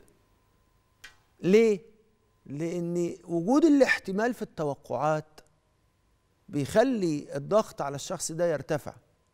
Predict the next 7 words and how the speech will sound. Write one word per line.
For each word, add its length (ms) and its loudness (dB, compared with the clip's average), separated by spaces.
لأن 300 0
التوقعات 640 2
دي 320 -6
دايما 640 2
قابلة 340 2
للنجاح 480 -2
والفشل. 460 -6